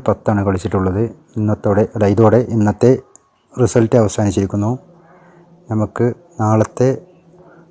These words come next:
ടിക്കറ്റ് എന്നുള്ളത് കാരുണ്യാണ്.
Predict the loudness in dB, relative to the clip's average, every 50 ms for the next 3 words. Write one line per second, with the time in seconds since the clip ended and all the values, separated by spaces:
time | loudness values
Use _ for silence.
0 | _ -10 -8 -8 -4 -2 -2 -2 0 0 0 0 0 -2 -4 -2 0 2 2 2
1 | 2 2 0 -2 -4 -14 -14 -4 0 2 4 4 4 4 4 2 2 2 2 2
2 | 0 0